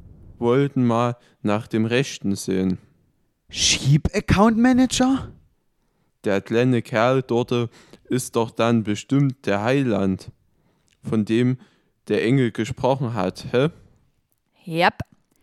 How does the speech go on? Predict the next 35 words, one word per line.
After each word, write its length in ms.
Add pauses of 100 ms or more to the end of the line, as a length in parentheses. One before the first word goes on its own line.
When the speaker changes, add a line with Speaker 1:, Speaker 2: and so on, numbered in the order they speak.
(180)
Speaker 3:
das 240
ist 200
der 100
kleine 320
Jesus. 600 (760)
Obwohl, 600 (300)
als 300
ich 100
ihn 140
rausgepresst 720
hab, 220 (380)
kam 240
er 60
mir 180
gar 180
nicht 240
so 440
klein 380
vor. 380 (840)
Wird 220
schon 160
seine 320
acht 220
Pfund 240
haben, 260
der 100
kleine 320
Racker. 400 (1080)
Ich 340
wollt 220
ihn 200
ja 140 (140)
eigentlich 680 (180)
Ronny 280
nennen, 340